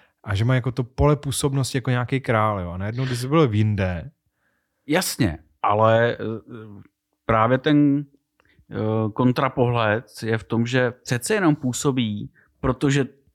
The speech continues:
Speaker 2: tam je s tím Josefem. A i když je Josef ve sračkách,
Speaker 1: Hmm.
Speaker 2: jako velkých, celou dobu, od té doby, co ho hodili prostě do to, do té cisterny, tak od té doby je prostě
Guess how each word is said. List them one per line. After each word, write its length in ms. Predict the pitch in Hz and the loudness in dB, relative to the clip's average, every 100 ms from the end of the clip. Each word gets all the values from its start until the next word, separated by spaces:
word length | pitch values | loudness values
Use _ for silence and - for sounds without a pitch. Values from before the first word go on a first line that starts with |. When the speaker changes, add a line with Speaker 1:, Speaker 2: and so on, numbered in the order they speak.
| _ | _
Speaker 2:
tam 180 | 139 156 | 0 2
je 60 | 143 | 2
s 60 | |
tím 140 | - 156 | 2 2
Josefem. 520 | 151 165 - 90 82 - _ - - - | 2 0 0 -2 -4 -10 _ -20 -20 -6
A 100 | 113 | -2
i 40 | 131 | 0
když 240 | 156 156 | 0 -2
je 60 | 160 | -4
Josef 280 | 151 131 | -2 -4
ve 80 | 113 | -6
sračkách, 760 | - 117 - 123 107 110 143 _ _ _ | -6 -6 -6 -2 -2 -2 -8 _ _ _
Speaker 1:
Hmm. 240 | 120 107 92 - | -2 -2 -4 -10
Speaker 2:
jako 180 | 123 123 | -10 -8
velkých, 840 | 113 107 107 104 127 98 117 - _ | -4 0 2 2 0 0 -2 -6 _
celou 300 | - 120 127 | -2 2 4
dobu, 560 | 110 95 90 82 120 151 _ - - - | 4 2 0 0 -6 -12 _ -20 -20 -8
od 120 | 98 | -4
té 100 | 113 | 0
doby, 200 | 110 113 | 0 0
co 140 | 120 135 | 0 0
ho 100 | 113 | 0
hodili 280 | 107 110 110 | 0 -2 -2
prostě 300 | 110 - 110 | -6 -4 -4
do 120 | 110 | -4
to, 320 | 117 110 101 | -4 -4 -2
do 120 | 104 | -4
té 160 | 123 113 | -4 -4
cisterny, 440 | 110 - 110 117 | -6 -4 -4 -2
tak 140 | 110 101 | -2 -2
od 140 | 101 | -4
té 100 | 113 | -4
doby 200 | 107 113 | -2 -2
je 80 | 113 | -2
prostě 600 | 110 - - 107 107 | -4 -6 -2 -2 -2